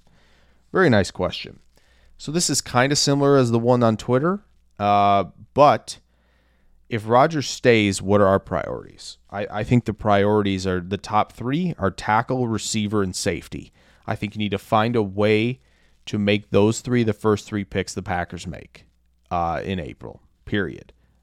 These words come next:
Uh, like I said, I mentioned a lot of guys at tackle. I think there are plenty that they could choose from. Olu Fashanu's been an unbelievably good pass protector for Penn State.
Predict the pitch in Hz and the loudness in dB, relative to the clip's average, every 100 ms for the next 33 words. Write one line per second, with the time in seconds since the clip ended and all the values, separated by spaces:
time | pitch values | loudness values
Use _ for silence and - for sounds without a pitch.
0 | _ 98 92 90 98 98 90 101 69 87 | _ -6 -4 -2 -2 -4 -8 -8 -6 -2
1 | 98 98 95 85 85 92 101 104 101 98 | 0 0 -2 -2 0 0 2 2 2 -2
2 | - 123 135 160 156 - _ _ _ _ | 0 2 4 4 0 -2 _ _ _ _
3 | - 104 101 92 90 - 104 120 110 - | -6 -4 -2 -4 -6 -2 0 2 0 0
4 | 104 104 92 - 143 156 170 175 190 196 | -2 -2 -6 0 2 2 4 4 4 -2
5 | _ _ _ _ _ _ _ _ _ _ | _ _ _ _ _ _ _ _ _ _
6 | _ - 117 151 151 120 - 120 127 135 | _ -2 2 4 2 -2 0 4 4 2
7 | 123 - 104 90 - 101 78 117 104 92 | 0 0 0 0 -4 -4 2 2 2 2
8 | 101 113 110 104 98 - 101 110 110 110 | 0 0 -2 0 0 0 0 0 -2 -4
9 | - 107 107 113 107 - 113 107 - | -4 -6 -4 0 -2 0 0 0 -2